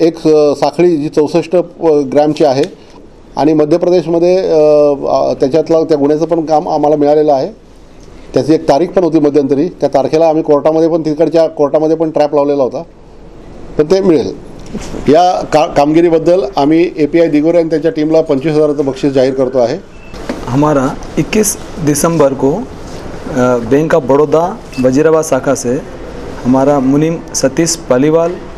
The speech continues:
Speaker 2: और ड्राइवर राजेश सीताराम यादव दोनों को बैंक से तीस लाख रुपए निकालने के लिए कुंटूर से हमने भेजा था कार लेके। उस दिन कार लेकर सतीश का ऐसा कहना पड़ा कि सामने ट्रैफिक पुलिस वाले दिखे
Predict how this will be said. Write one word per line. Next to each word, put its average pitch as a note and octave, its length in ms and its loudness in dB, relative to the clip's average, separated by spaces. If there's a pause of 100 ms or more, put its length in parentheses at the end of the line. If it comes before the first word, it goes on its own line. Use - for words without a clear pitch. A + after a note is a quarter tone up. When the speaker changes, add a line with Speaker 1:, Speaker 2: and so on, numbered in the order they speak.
(160)
Speaker 2:
और C#3 240 4
ड्राइवर C3 420 2
राजेश C3 360 0
सीताराम C3+ 440 -2
यादव A#2+ 320 0 (540)
दोनों D3+ 240 2
को C#3+ 180 0 (360)
बैंक D3+ 220 2
से D#3+ 240 0
तीस D#3+ 280 -2
लाख D3+ 160 2
रुपए D3+ 140 0
निकालने C3+ 380 2
के B2 80 -4
लिए D3 240 0 (260)
कुंटूर D3+ 400 0
से D#3+ 300 0 (180)
हमने D3 160 2
भेजा C3+ 280 0
था A#2 200 -10 (400)
कार C#3 180 2
लेके। A2 480 -6 (1080)
उस F3+ 100 2
दिन F3 320 0 (760)
कार D#3 240 0
लेकर E3 540 0
सतीश D#3+ 440 -2
का F3+ 140 4
ऐसा E3 140 2
कहना D#3 280 0
पड़ा C3+ 240 0
कि - 400 -10
सामने D3 280 0
ट्रैफिक D3 360 0
पुलिस F3 200 -2
वाले D#3+ 160 4
दिखे C#3+ 600 -4